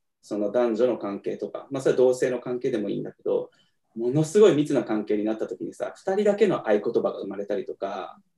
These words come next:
あるいはその二人だけのその言葉のやり取りの中でね、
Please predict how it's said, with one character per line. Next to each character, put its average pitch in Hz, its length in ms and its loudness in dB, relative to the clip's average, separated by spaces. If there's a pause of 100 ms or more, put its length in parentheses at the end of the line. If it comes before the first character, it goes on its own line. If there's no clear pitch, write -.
(600)
あ 156 100 -2
る 190 60 6
い - 20 8
は 147 80 6
そ - 140 -2
の 113 80 2
二 107 60 -8
人 151 200 0
だ 151 120 2
け 170 100 2
の 123 100 -2
そ - 100 -8
の 98 140 -8
言 117 160 -4
葉 123 80 0
の 107 80 2
や 101 140 0
り 127 100 0
取 - 160 0
り 92 60 -8
の - 40 -10
中 110 220 -4
で 95 140 -4
ね、 - 180 -14